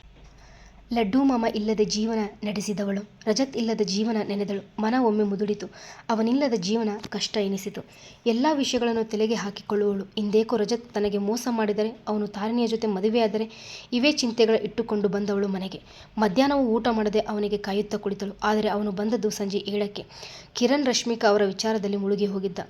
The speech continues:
ಮೈಂಡ್ ಫುಲ್ ಫ್ರೆಶ್ ಆಗಲು ತಾರಿಣಿ ಜೊತೆ ಚಿಕ್ಕದಾಗಿ ಶಾಪಿಂಗ್ ಮಾಡಲು ಬಂದಿದ್ದಾಗ ಅವಳಿಗೆ ಕಂಡಿದ್ದ. ಬರುತ್ತಿದ್ದಂತೆ ತನ್ನ ಮೊಬೈಲ್ ತೆಗೆದು ಸೋಫಾ ಮೇಲೆ ಕುಳಿತವಳ ಕಾಡಿಸಲು ನಿಂತ. ಪಾಪ ಅವನಿಗೆ ಅವಳ ಮನದ ಸ್ಥಿತಿ ಗೊತ್ತಿಲ್ಲ.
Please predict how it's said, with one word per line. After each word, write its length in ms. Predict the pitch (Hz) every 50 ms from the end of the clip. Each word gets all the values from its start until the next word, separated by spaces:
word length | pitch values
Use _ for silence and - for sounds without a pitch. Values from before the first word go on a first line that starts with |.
| -
ಮೈಂಡ್ 280 | - 208 208 240 254 247
ಫುಲ್ 180 | - 240 220 220
ಫ್ರೆಶ್ 240 | - 202 - -
ಆಗಲು 220 | 226 214 202 208 202
ತಾರಿಣಿ 320 | 208 214 202 208 220 214
ಜೊತೆ 200 | 190 208 196 208
ಚಿಕ್ಕದಾಗಿ 500 | 202 - - 220 - 247 214 214 202 208
ಶಾಪಿಂಗ್ 400 | 202 - - 196 196 - 220 214
ಮಾಡಲು 220 | 208 196 202 208 196
ಬಂದಿದ್ದಾಗ 440 | 196 196 202 226 196 233 226 208 220 208 - - - - - - - -
ಅವಳಿಗೆ 340 | 226 233 285 285 254 240 214
ಕಂಡಿದ್ದ. 440 | 214 - - - 208 196 196 180 175 - - - - - - - - - - - 208
ಬರುತ್ತಿದ್ದಂತೆ 580 | 240 254 269 - - 262 214 269 233 226 247
ತನ್ನ 200 | - - 220 214 208
ಮೊಬೈಲ್ 320 | 208 208 196 226 233 233
ತೆಗೆದು 300 | 233 233 208 196 208 208
ಸೋಫಾ 360 | 202 - 208 196 196 - 220
ಮೇಲೆ 180 | 220 214 196 202
ಕುಳಿತವಳ 400 | 202 - 202 202 202 214 202 196
ಕಾಡಿಸಲು 440 | 196 - 196 202 208 - 214 202 196
ನಿಂತ. 240 | 190 190 185 - - - - - - - - -
ಪಾಪ 220 | 214 208 208 214
ಅವನಿಗೆ 380 | - - 220 220 220 214 214 208
ಅವಳ 120 | 208 202
ಮನದ 300 | 196 196 208 226 254 247 254
ಸ್ಥಿತಿ 280 | 254 - 220 202 -
ಗೊತ್ತಿಲ್ಲ. 360 | 214 220 196 - - 202 247